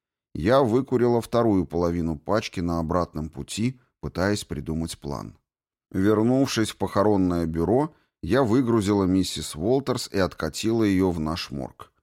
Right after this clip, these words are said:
«Привет, Кевин!» крикнула я, проходя мимо него через холл. «Все прошло нормально?» спросил он, не поднимая головы.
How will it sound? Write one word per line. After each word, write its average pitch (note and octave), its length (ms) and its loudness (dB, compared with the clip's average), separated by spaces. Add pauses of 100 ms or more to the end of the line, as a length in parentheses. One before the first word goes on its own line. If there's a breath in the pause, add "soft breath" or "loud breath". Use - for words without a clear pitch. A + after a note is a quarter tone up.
(280)
«Привет, C#3 520 2
Кевин!» D3+ 600 2 (100)
крикнула G2 520 0
я, F#2 300 2
проходя F#2 580 0
мимо F#2+ 300 2
него E2+ 340 0
через F2 320 -4
холл. D2 340 -6 (300)
«Все E2 260 -4
прошло F#2 460 0
нормально?» F#2 800 2 (320)
спросил E2 580 -6
он, A2+ 280 0
не G#2 80 0
поднимая D#2+ 580 -6
головы. E2 520 -4